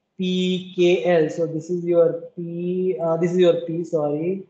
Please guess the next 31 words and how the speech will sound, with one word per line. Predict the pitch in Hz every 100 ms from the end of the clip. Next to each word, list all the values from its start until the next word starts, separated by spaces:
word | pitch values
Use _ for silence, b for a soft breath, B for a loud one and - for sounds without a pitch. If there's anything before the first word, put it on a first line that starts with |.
| _ _ -
this | 160
is | 170
your | 165 165 165 -
K, | 165 165 180 190
and | 156 160 156
this | 151
is | 160
your | 165 170 170
L | 160 160
over | 151 147 147
there. | 139 -
So | 180 180 180
you | 180
use | 196 220 233 202
that, | 196 185 185 -
uh, | 180 170 165
geometry | 165 156 170 185 185
to | 190 -
find | 180 165 180
out | 190 170 180 - - _ _ -
the | 175
distance | 170 - 180 170 185
of, | 185 - -
uh, | 170 160 156 156 156 151 151 147 -
P | 185
K | 175 190 175
square | - 180 170 151
in | 165 156
terms | 165 165 160 -
of, | 185 220 - _ _ _ -
yes, | 208 254 247 -